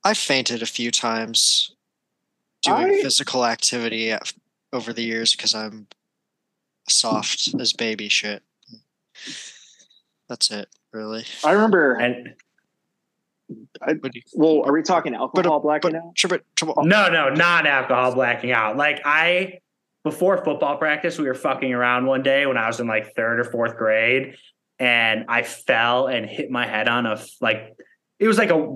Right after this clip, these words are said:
Speaker 3: chain wire fence, but I
Speaker 1: Yeah.
Speaker 3: hit my head on the pole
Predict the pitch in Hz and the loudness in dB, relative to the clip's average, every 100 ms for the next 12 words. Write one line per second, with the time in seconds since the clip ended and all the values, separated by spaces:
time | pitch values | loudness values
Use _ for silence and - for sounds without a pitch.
0 | 127 - 165 147 147 147 151 - 127 127 | -4 0 2 2 0 -2 -4 -8 -6 0
1 | 127 135 135 135 135 - 139 156 196 - | 2 4 4 2 0 0 0 0 -4 -8
2 | - - _ _ - 175 214 214 175 139 | -12 -14 _ _ 0 2 2 2 0 0
3 | 131 151 151 147 139 - 120 120 131 180 | 0 0 0 0 -4 -4 -2 0 0 0
4 | 202 | -4